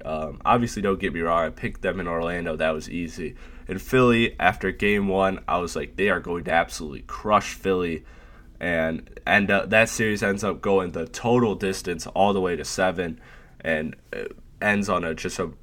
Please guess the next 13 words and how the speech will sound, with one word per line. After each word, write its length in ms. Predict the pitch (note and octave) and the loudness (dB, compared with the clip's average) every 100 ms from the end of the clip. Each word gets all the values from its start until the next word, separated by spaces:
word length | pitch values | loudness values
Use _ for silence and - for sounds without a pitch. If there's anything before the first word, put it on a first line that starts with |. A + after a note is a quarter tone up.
| - | -12
miraculous 920 | G#2 G#2+ G2+ G#2 G#2 A2 G2+ F#2+ F2 - | -6 0 4 6 6 4 0 0 -2 -2
bounce, 540 | F2+ F2+ F2+ - - | 4 4 2 -4 -14
four-time 720 | - G#2 G2+ - F#2+ F#2+ F2+ | -4 -2 -2 0 2 2 -2
bounce 320 | E2 F2 F2+ | 2 2 0
shot 320 | - E2+ D#2+ - | -2 0 0 -2
from 160 | F2 | -8
Kawhi 440 | - F2 E2+ F2 E2+ | -6 -2 2 2 0
Leonard, 300 | F2+ E2+ E2 | -4 -2 -4
which 220 | D#2+ - | -6 -8
was 140 | D#2 | -8
unbelievable. 920 | - F#2 F2+ E2+ F2 E2 D#2 E2 E2+ - - - - | -2 -2 -2 -4 -4 -6 -6 -6 -6 -12 -20 -20 -10
And 420 | - G#2+ G2 F#2+ - - | 2 6 6 4 -4 -18
then 460 | - F2+ G2 F#2+ | -6 0 2 2